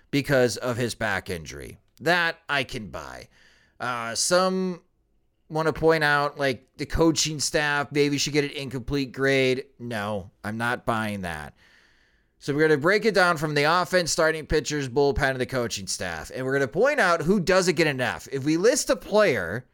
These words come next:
they don't get an F. If we don't list a player, just assume they have an F grade and they are failing. So, Jim, let's start with the offense.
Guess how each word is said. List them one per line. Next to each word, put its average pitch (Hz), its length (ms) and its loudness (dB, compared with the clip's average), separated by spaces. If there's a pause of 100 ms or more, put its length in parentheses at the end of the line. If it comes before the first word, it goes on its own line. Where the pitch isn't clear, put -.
(600)
they 139 80 0
don't 226 160 2
get 233 100 4
an 214 120 0
F. - 500 -6 (520)
If 147 100 -2
we 156 100 2
don't 254 420 2
list 196 260 2
a 135 60 4
player, 90 640 -6 (160)
just 160 180 -2
assume 226 840 2 (160)
they 165 120 4
have 180 160 2
an 185 60 2
F 170 200 2
grade 95 320 -6
and 117 160 -8
they 139 120 2
are 135 80 2
failing. 82 560 -4 (840)
So, 151 120 -4
Jim, 214 260 4
let's 233 160 2
start 233 260 0
with 196 140 -4
the 180 220 -6
offense. 107 720 -6